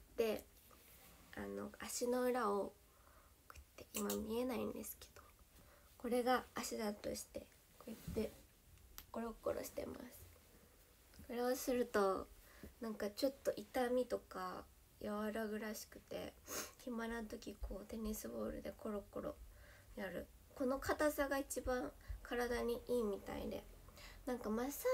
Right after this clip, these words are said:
ージとかって痛すぎるのとかあんまり良くないみたいだよ。痛み好きな方とか、まあ、マリアも痛み好きな方なんですけど、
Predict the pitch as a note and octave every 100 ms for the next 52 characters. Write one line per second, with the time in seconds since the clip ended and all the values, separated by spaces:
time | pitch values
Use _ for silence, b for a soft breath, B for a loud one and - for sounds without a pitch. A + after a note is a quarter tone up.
0 | G#4+ D#4 G#3+ A3 G#3 - - G#3+ C#4+ -
1 | D4+ D4+ C4 G#3+ G#3+ - - G3+ G3 -
2 | B B B B - C4 A#3+ A#3+ B3 A#3
3 | - - - - B3+ B3+ A#3 A#3+ A#3+ G#3
4 | G#3+ - - - - - C#4+ C#4 - -
5 | - - - - B B B B B -
6 | - - - B3+ C4 B3+ B3+ - - B3+
7 | A#3 G#3+ - - - - - - - B3
8 | A#3+ D4+ D4 A#3 A3 - - - - B
9 | B B B B - - - B3 A#3+ A#3+
10 | - - - B3+ A#3 - - B3 G#3+ G3+
11 | G3 G3 A#3+ - - -